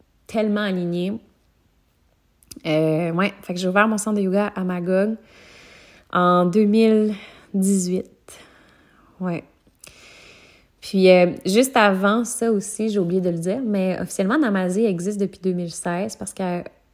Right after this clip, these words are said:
avant, avant le, le centre de yoga, c'était une communauté où est-ce qu'il y avait des événements, des ateliers,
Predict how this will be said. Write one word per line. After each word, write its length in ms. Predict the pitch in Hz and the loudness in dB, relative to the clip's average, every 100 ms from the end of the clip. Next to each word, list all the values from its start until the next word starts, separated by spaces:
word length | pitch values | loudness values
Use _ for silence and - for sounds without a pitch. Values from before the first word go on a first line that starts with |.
| _ - | _ -10
avant, 720 | 170 175 196 202 208 196 196 - - | -8 0 2 4 2 0 -4 -8 -6
avant 240 | 180 196 | -2 0
le, 340 | 196 180 175 | 0 0 -2
le 100 | 170 | -4
centre 200 | 175 196 | -6 -4
de 80 | 190 | -2
yoga, 300 | 180 180 202 | 0 0 0
c'était 480 | 196 190 175 196 185 | -2 -8 -8 -4 -2
une 120 | 180 | -2
communauté 760 | 180 180 175 170 165 240 240 233 | -4 -4 -4 -6 -2 0 0 0
où 100 | 202 | -4
est-ce 120 | 196 | -6
qu'il 320 | - 175 175 | -8 -4 -4
y 80 | 175 | -6
avait 240 | 165 175 | -6 -6
des 220 | 170 170 | -4 -4
événements, 640 | 170 170 175 226 233 226 220 | -4 -4 -4 -2 -4 -4 -4
des 180 | 196 175 | -6 -8
ateliers, 800 | - 180 165 175 226 220 220 | -8 -10 -8 0 2 4 2